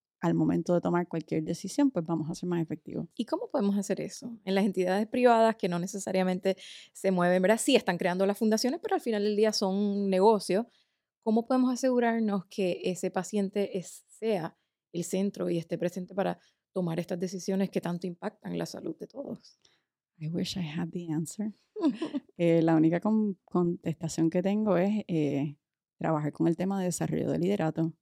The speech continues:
Speaker 1: Un liderato, la manera en que nosotros lo en-, lo enseñamos, tiene que ver mucho con service leadership,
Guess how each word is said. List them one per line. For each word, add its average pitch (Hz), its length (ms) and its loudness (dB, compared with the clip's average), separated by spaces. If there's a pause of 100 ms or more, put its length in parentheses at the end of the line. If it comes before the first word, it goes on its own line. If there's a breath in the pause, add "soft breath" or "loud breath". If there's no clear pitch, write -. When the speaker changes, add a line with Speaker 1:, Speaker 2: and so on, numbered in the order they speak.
(120)
Speaker 1:
Un 165 120 -20
liderato, 165 580 -4 (1000)
la 160 180 0
manera 165 200 -2
en 160 60 0
que 180 100 -2
nosotros 165 260 -4
lo 170 60 0
en-, 170 260 -2
lo 170 140 -8
enseñamos, 175 480 -2 (100)
tiene 170 180 -2
que 170 100 -6
ver 170 100 -4
mucho 175 220 -6
con 175 120 -2
service 170 720 -4
leadership, 165 440 -4